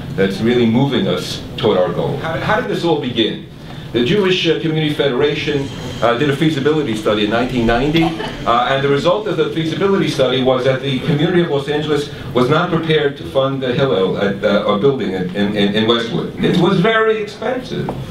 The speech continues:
So a few years later, when there was a new president of Hillel, we had a visit from Edgar Bronfman. And I want to mention Edgar Bronfman, Zichrono Livracha, blessed memory. He was the major force that allowed us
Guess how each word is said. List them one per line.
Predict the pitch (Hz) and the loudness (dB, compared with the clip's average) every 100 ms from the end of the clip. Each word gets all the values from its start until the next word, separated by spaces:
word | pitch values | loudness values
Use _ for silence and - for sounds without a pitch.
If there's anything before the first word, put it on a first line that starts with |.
| - - - 214 - | -10 -8 -6 -6 0
So | 151 151 147 143 131 | 2 4 2 0 -4
a | - | 0
few | 202 | 2
years | 202 196 165 | 4 2 2
later, | 180 196 180 131 127 - - | 2 2 2 0 -4 -10 -4
when | 135 | 0
there | 135 | 2
was | 131 131 | 2 0
a | 135 | 0
new | 156 165 165 160 - - | 2 2 2 0 -2 0
president | 165 160 147 135 | 2 2 0 0
of | 127 | 0
Hillel, | 165 160 120 120 117 | 0 0 2 0 0
we | 127 | -2
had | 143 123 | -2 -2
a | |
visit | 147 143 143 | -2 -2 -2
from | 123 | 0
Edgar | 123 131 120 | 0 0 0
Bronfman. | 117 110 107 82 78 | 0 -2 -4 -8 -6
And | 107 | -2
I | 120 | 0
want | 135 165 | 2 0
to | 156 | 2
mention | 156 151 139 | 0 -2 -2
Edgar | 135 135 - | -2 -2 0
Bronfman, | 131 123 - 101 98 - - - - | 0 0 -2 -2 -2 -4 -10 -10 -6
Zichrono | - 139 135 135 131 147 | 2 4 4 4 4 2
Livracha, | 147 123 117 113 110 98 | 2 2 0 0 -2 -2
blessed | 107 117 120 117 | 0 -2 -2 -2
memory. | 107 98 80 - - - - | 0 0 -2 -4 -8 -10 2
He | 165 175 | 4 6
was | 160 151 151 143 131 | 4 4 2 -2 -2
the | 123 123 120 120 | 0 2 0 -4
major | - 135 180 190 165 139 | 0 2 4 2 0 0
force | - 175 156 - - - - - - - | 0 0 2 -4 -8 -14 -16 -14 -14 0
that | 135 135 | 2 4
allowed | 135 147 143 147 | 2 2 2 0
us | 123 123 - | 0 -2 -6